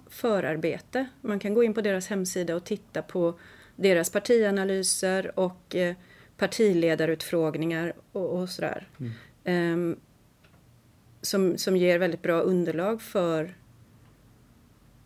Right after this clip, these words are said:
Speaker 1: ja, men för våra medlemmar,
Speaker 2: Mm.
Speaker 1: hur man, hur man vill rösta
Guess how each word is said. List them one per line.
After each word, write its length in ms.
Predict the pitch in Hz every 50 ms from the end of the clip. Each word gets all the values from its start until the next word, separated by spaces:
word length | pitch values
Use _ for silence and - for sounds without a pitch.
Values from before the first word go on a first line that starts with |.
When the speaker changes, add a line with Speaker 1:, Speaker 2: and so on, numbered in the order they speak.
| - - - -
Speaker 1:
ja, 140 | 240 226
men 180 | 226 226 220 214
för 340 | 220 - - 226 214 214 196
våra 260 | 202 240 220 190 175
medlemmar, 640 | 196 202 190 - - 151 147 160 196 240 262 262 240 - - -
Speaker 2:
Mm. 140 | - 127 117
Speaker 1:
hur 160 | 202 233 214
man, 260 | 196 196 190 190 190 -
hur 160 | - 190 196 196
man 440 | 190 185 185 185 185 185 190 190 -
vill 240 | - 185 202 185 180
rösta 500 | 208 202 - - - - 175 202 233